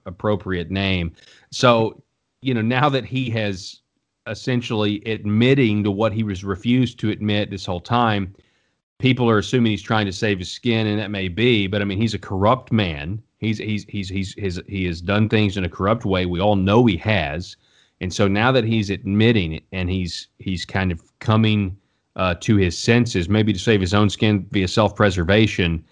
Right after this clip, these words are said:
I think we all know what that means. I think we all can assume what he believes it means, which is this is going to get really bad for me. So I need to start having some sort of alibi. "Oh my goodness, you mean twenty-four percent? Oh, I,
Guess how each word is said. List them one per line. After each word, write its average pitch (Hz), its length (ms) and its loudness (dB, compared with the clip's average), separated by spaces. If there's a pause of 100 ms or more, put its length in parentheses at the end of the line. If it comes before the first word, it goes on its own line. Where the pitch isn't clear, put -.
(320)
I 92 120 0
think 135 400 4 (180)
we 104 220 2
all 127 140 6
know 113 180 0
what 113 160 -6
that 107 180 -8
means. 123 320 -8
I 104 80 -8
think 139 240 -8 (160)
we 120 180 -6
all 123 200 0
can 120 160 -6
assume 120 480 -6
what 113 320 -8
he 156 320 -6
believes 101 420 -2
it 90 80 -12
means, 80 340 -10
which 104 220 -4
is 101 220 -4
this 135 320 0
is 113 160 -4
going 110 400 0
to 104 140 -8
get 98 340 -4
really 95 420 -2
bad 101 420 0
for 90 140 -6
me. 76 380 -10 (320)
So - 180 -2
I 101 160 4
need 113 280 0
to 98 100 -6
start 113 760 -2 (340)
having 107 320 -2
some 117 300 -4
sort 110 240 -2
of 95 120 -6
alibi. 101 460 -4 (320)
"Oh 180 220 4
my 104 260 0
goodness, 123 540 -2
you 147 180 0
mean 156 240 4
twenty-four 170 540 0
percent? 139 420 -6
Oh, 180 260 0
I, 107 100 -10